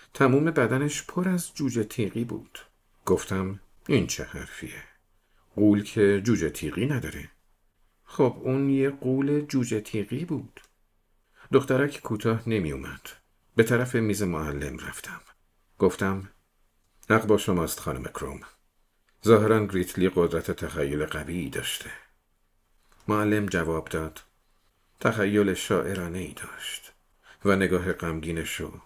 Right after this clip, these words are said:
به گوشه‌ای دوخت. باید با بچه‌ها کور تمرین کنم.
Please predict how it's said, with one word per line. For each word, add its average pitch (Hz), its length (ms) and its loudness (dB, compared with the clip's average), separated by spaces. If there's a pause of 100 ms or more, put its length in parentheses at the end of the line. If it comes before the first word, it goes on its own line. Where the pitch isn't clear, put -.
به 98 120 2
گوشه‌ای 80 500 -4
دوخت. - 600 -14 (880)
باید 120 240 6
با 120 100 4
بچه‌ها 101 460 0
کور 92 340 0
تمرین 76 460 -8
کنم. - 320 -8